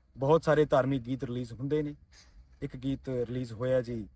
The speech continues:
ਸੰਤ ਸਿਪਾਹੀ ਸਤਿਗੁਰ ਜੀ। ਉਸ ਗੀਤ ਨੂੰ ਬੁਲੰਦ ਆਵਾਜ਼ ਦੇਣ ਵਾਲੇ ਇੰਦਰਬੀਰ ਸਿੱਧੂ ਜੀ ਸਾਡੇ ਨਾਲ ਨੇ ਜੀ। ਅੱਜ ਤੁਹਾਨੂੰ ਮਿਲਾਉਂਦੇ ਹਾਂ ਜੀ ਉਹਨਾਂ ਨਾਲ। ਇੰਦਰਬੀਰ ਸਿੱਧੂ ਦਾ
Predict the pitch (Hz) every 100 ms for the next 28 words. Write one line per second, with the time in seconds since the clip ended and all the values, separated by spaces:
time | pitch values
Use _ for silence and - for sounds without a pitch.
0 | _ - 147 147 151 143 127 - 123 123
1 | 131 - 135 123 127 123 123 127 _ _
2 | _ _ _ _ _ _ _ _ _ _
3 | 156 175 - 123 131 135 139 131 - -
4 | - - - _ - 120 143 165 143 131
5 | 135 123 131 131 123 117 117 113 - 143
6 | 139 131 123 131 117 123 120 110 - -
7 | 107 113 107 117 131 123 123 - - 120
8 | 110 123 113 110 104 101 117 135 127 135
9 | 131 135 131 - _ _ 147 147 143 147
10 | 135 120 123 117